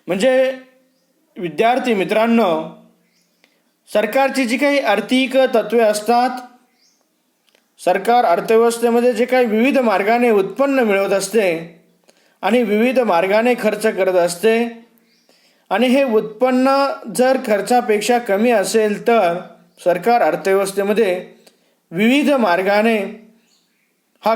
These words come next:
खर्च भागवण्यासाठी कर्जाची उभारणी करत असते आणि मग असे उभारलेले कर्ज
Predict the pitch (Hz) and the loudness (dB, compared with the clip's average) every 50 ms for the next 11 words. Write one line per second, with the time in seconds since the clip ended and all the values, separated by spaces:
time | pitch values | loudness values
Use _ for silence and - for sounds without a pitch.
0 | 220 220 208 185 - 185 226 226 190 185 170 170 175 196 202 208 208 202 208 202 | 0 -2 -2 -2 0 0 0 0 2 2 0 0 0 0 0 0 0 0 0 -2
1 | 185 - 226 233 226 220 185 170 185 175 190 196 202 196 196 226 208 185 180 - | 0 0 -2 -2 0 0 0 0 2 2 0 0 0 0 -2 -2 -2 -2 -6 -10
2 | - - _ _ 160 160 170 202 233 262 269 254 262 - 214 214 202 180 185 180 | -16 -20 _ _ -2 0 2 0 2 2 0 0 0 0 0 -2 0 0 0 0
3 | 185 180 - 226 208 175 165 175 170 - - _ _ _ _ _ _ _ _ _ | -2 -2 -2 -2 -2 0 -2 -4 -8 -14 -20 _ _ _ _ _ _ _ _ _
4 | _ _ _ - 185 208 240 262 254 277 277 233 220 220 - 285 294 277 247 233 | _ _ _ -4 -2 0 0 0 0 0 2 0 0 0 0 0 0 0 0 0
5 | 220 220 220 220 233 233 233 240 233 233 - 208 214 254 220 226 | 0 0 0 0 0 0 0 0 -2 0 0 0 0 0 0 0